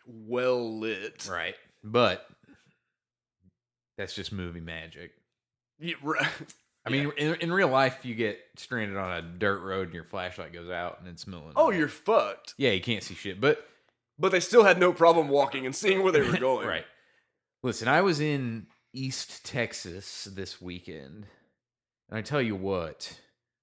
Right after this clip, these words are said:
Speaker 2: if my car broke
Speaker 1: Did you
Speaker 2: down,
Speaker 1: pick that up down there? I tell you what.
Speaker 2: I tell you what,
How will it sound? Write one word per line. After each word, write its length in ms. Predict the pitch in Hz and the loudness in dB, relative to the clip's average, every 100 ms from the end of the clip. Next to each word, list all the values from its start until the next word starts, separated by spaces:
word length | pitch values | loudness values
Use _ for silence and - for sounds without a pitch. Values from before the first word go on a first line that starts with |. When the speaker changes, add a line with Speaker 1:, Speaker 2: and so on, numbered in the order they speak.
| _ _ - | _ _ -8
Speaker 2:
if 240 | 101 95 | -6 -6
my 160 | 117 120 | -4 -4
car 220 | 117 117 | 0 0
broke 220 | 110 110 | 2 2
Speaker 1:
Did 40 | 131 | 2
you 40 | |
Speaker 2:
down, 200 | 110 107 | 4 4
Speaker 1:
pick 80 | 107 | 6
that 160 | 143 117 | 4 4
up 160 | 131 | 2
down 180 | 127 131 | 0 -2
there? 220 | 135 135 98 | -2 -4 -4
I 60 | |
tell 240 | 120 127 120 | -4 -4 -4
you 160 | 110 | -4
what. 240 | 107 110 117 | -4 -4 0
Speaker 2:
I 140 | 123 | -2
tell 240 | 123 139 | 0 -2
you 180 | 120 113 | -2 -4
what, 500 | 98 92 95 82 165 | -6 -4 -4 -6 -10